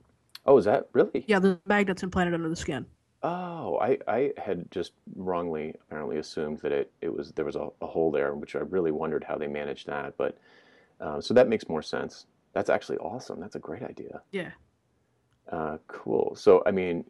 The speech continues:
Speaker 1: you know, I was like, "That's a sweet pair of headphones you got there, kid."
Speaker 2: <laughs>
Speaker 1: Um, so, so, yeah, so it looks like a little, it looks like a poker chip,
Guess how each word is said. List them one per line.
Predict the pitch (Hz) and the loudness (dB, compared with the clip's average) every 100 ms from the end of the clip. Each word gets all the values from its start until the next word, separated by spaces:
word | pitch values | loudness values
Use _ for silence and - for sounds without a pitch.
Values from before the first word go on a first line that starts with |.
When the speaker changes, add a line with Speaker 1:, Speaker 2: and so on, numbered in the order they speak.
| - | -6
Speaker 1:
you | 80 | -4
know, | 69 71 - _ _ _ _ _ - | -4 -6 -12 _ _ _ _ _ -10
I | |
was | 78 | -4
like, | 78 | -2
"That's | - - | -2 -2
a | 107 | -4
sweet | - 123 - | -2 -4 -2
pair | 92 | -2
of | |
headphones | 120 139 80 76 | 0 -2 -4 -4
you | 73 | -2
got | 73 | -4
there, | 62 - | -4 -4
kid." | - 85 - | -2 -4 -6
Speaker 2:
<laughs> | _ _ _ _ - - 269 | _ _ _ _ -18 -6 -2
Speaker 1:
Um, | - 175 - - - _ _ - | 0 0 -2 -10 -18 _ _ -14
so, | - - 107 101 98 - | -12 4 8 8 6 0
so, | - - 104 98 95 - _ _ - | -10 2 4 4 2 -6 _ _ 0
yeah, | 135 - | 4 4
so | - 104 | 4 4
it | 113 | 4
looks | 131 | 4
like | 139 | 2
a | 123 | 2
little, | 113 107 107 104 - | 4 6 6 4 2
it | 120 | -2
looks | 135 | -2
like | - | -2
a | - | -2
poker | 113 - | -2 -2
chip, | - - | -6 -8